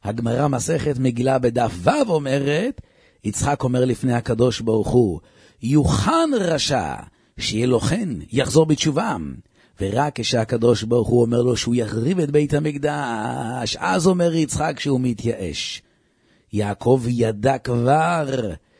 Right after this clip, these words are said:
שהוא יש לו את חלקו בגן עדן וחלק חברו,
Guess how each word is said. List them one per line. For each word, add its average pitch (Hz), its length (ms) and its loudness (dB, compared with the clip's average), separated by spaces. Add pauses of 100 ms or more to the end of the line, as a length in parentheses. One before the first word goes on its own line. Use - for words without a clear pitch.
(180)
שהוא 131 380 2
יש 156 360 2
לו 160 160 6
את 147 80 0
חלקו 170 640 4 (200)
בגן 156 360 2
עדן 196 360 0
וחלק 175 480 0
חברו, 170 680 4